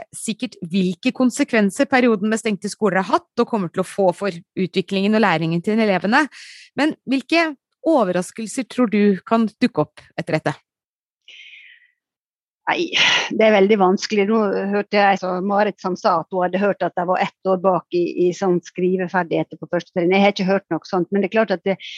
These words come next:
Speaker 2: det vil nå være mye forskning nå i etterkant av pandemien, for vi anerkjenner at vi vet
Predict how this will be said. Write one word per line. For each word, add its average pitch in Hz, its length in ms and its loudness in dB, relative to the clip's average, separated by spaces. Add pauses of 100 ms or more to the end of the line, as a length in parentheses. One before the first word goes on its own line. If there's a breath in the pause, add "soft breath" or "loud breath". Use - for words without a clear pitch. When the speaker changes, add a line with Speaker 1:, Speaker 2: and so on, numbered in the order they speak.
(180 loud breath)
Speaker 2:
det 196 80 -2
vil 226 200 6
nå 180 120 4
være 269 240 4
mye 180 280 -2
forskning 190 500 -2
nå 185 100 0
i 180 140 -2
etterkant 185 500 -6
av 156 160 -4
pandemien, 196 480 2
for 208 160 -2
vi 202 160 0
anerkjenner 208 640 0
at - 160 -10
vi 190 80 -6
vet 202 240 2